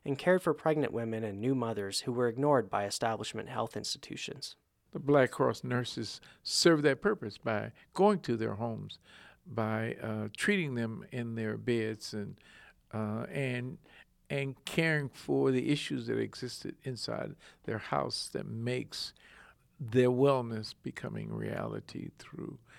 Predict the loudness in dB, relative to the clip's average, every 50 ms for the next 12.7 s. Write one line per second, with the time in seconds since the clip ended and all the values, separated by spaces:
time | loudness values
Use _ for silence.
0 | -20 _ -6 -4 -2 0 0 -2 -2 -2 -2 -2 -2 -4 -6 -6 -8 -10 -10 -10
1 | -12 -16 -20 -20 -20 -20 -20 -20 -12 -8 -6 -6 -6 -6 -6 4 6 6 6 6
2 | 6 4 4 6 6 4 2 0 -2 -4 -4 -4 -8 -8 -8 -8 -4 0 2 4
3 | 6 4 4 2 -2 -6 -4 -4 -4 -6 -6 -8 -10 -10 -14 -18 -20 _ -20 -20
4 | -20 -20 -12 -2 -2 2 4 4 4 6 6 6 6 4 2 -4 -2 0 0 0
5 | 0 -2 -2 0 0 0 0 0 -2 -2 -2 -2 -2 -4 -4 -4 -2 -2 -2 -2
6 | -4 -4 -4 -6 -8 -8 -12 -14 -16 -20 -20 -20 -20 _ _ _ -20 _ _ _
7 | _ _ 0 2 4 4 4 4 4 2 4 4 2 2 2 2 0 -2 -2 -2
8 | -4 -6 -6 -8 -8 -8 -8 -10 -10 -10 -10 -12 -14 -18 _ _ -20 -20 -20 _
9 | _ _ _ -10 -8 -6 -6 -6 -6 0 2 2 2 2 0 0 0 0 0 0
10 | 0 2 2 2 0 0 -2 -4 -6 -8 -8 -8 -10 -10 -10 -10 -8 -8 -10 -10
11 | -6 -6 -6 -4 -6 -10 -10 -8 -6 -6 -6 -8 -10 -10 -10 -8 -8 -8 -8 -8
12 | -10 -10 -10 -10 -12 -14 -12 -12 -10 -10 -10 -10 -12 -14